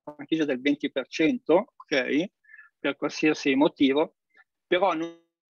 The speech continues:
non c'è franchigia in caso di infezione covid e poi, vabbè, in caso di ricovero oppure di decesso. Questa polizza ha dei costi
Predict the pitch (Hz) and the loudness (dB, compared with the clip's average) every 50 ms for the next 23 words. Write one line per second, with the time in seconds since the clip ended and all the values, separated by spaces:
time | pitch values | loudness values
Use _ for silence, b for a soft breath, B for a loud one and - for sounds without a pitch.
0 | _ _ _ _ _ _ _ 170 170 - - 208 175 - - 196 202 - - 208 | _ _ _ _ _ _ _ -14 -10 -4 -2 -2 -2 0 -4 -4 -4 -4 -6 -8
1 | 196 175 202 208 202 - - 165 175 165 185 170 160 160 - - 170 - - 156 | -4 -2 -2 -4 -4 -2 -2 -2 -2 -2 -4 -4 -4 -6 -6 -8 -10 -8 -6 -4
2 | 143 143 - - 139 123 123 127 127 156 151 - 175 156 143 139 139 127 131 - | -4 -4 -2 2 4 4 4 4 4 -2 2 4 6 6 6 6 4 2 2 2
3 | 143 147 143 139 143 165 - - 139 123 - 127 123 127 - _ _ 139 - - | 2 2 2 2 2 0 0 -2 -2 -2 -2 -4 -6 -6 -10 _ _ -20 -20 -18
4 | - - - - 110 101 - - - - - _ _ B B B B B B B | -18 -16 -14 -14 -14 -16 -18 -18 -20 -20 -20 _ _ B B B B B B B
5 | B _ _ _ 156 156 - - 190 - - 170 151 156 170 165 - 170 160 160 | B _ _ _ 2 4 4 2 2 4 4 4 4 4 2 2 0 0 0 2
6 | - 156 151 147 147 151 143 - - 156 147 147 147 - - - 143 139 135 | 2 2 2 4 4 2 2 2 2 0 0 0 -2 -6 -2 0 2 2 2